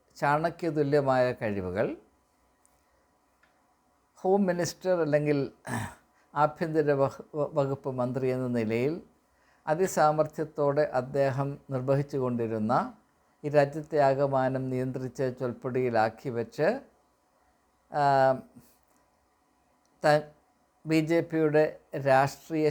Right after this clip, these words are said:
ശത്രുക്കൾ എന്ന് കരുതിയിരുന്ന എല്ലാവരെയും പേടിച്ച് വിറപ്പിച്ച്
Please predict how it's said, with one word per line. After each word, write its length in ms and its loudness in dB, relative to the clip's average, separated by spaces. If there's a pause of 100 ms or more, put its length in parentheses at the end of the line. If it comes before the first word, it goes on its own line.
ശത്രുക്കൾ 640 -6 (220)
എന്ന് 280 -2 (480)
കരുതിയിരുന്ന 720 0 (180)
എല്ലാവരെയും 920 2 (140)
പേടിച്ച് 460 -4 (100)
വിറപ്പിച്ച് 600 -2